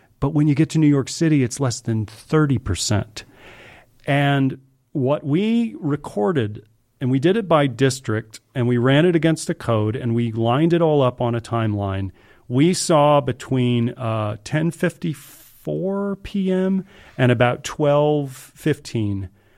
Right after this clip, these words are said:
one point four million votes were removed. Now, the argument was, "Oh, well, it was put back." No, it wasn't.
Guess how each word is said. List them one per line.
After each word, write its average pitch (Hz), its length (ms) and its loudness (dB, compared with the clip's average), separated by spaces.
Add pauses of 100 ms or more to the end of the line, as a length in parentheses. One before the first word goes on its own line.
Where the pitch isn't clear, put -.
(880)
one 147 400 0
point 156 340 0
four 139 320 2
million 135 480 2
votes 120 400 -2
were 117 200 -2
removed. 104 840 -2 (720)
Now, 123 440 2 (100)
the 127 220 -4
argument 190 480 0
was, 139 340 0
"Oh, 196 200 2
well, 175 180 0
it 156 40 -2
was 147 120 -4
put 170 260 -4
back." 147 420 2
No, 135 180 -2
it 143 60 -8
wasn't. 131 460 2